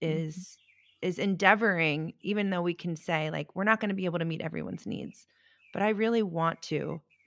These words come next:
Speaker 2: help meet some of your needs, and I want you to feel safe and comfortable here."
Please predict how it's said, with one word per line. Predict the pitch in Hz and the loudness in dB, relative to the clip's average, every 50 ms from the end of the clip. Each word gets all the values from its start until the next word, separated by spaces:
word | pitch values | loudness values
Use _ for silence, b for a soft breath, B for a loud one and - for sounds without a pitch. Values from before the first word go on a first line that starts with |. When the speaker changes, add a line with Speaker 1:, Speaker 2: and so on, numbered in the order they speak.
| _ _ _ | _ _ _
Speaker 2:
help | - 190 180 165 - - - - - | 2 4 4 4 4 2 -6 -8 -4
meet | 175 175 - - - | -4 -4 -4 -4 -6
some | - 170 160 151 | -8 -6 -6 -4
of | 156 151 165 | -6 -6 -6
your | - 139 139 | -4 -4 -4
needs, | 143 - 87 87 - - - - - - - - _ _ _ _ - | -4 -4 -8 -8 -10 -12 -12 -14 -18 -20 -20 -20 _ _ _ _ -8
and | 151 156 | -6 -4
I | 165 | -2
want | 175 175 175 - - | 0 0 -2 -2 -2
you | 160 160 170 175 | -6 -6 -4 -4
to | 165 165 | -4 -4
feel | - - 156 147 156 | -4 -4 -4 -4 -4
safe | - - - 160 151 147 - 151 | -8 -6 -4 -2 -2 -2 -4 -8
and | 156 156 | -12 -6
comfortable | - 151 156 151 - 190 175 - - 151 | -4 -4 -4 -4 -6 -10 -10 -8 -10 -10
here." | - - - - - - - - | -8 -8 -8 -6 -6 -6 -8 -8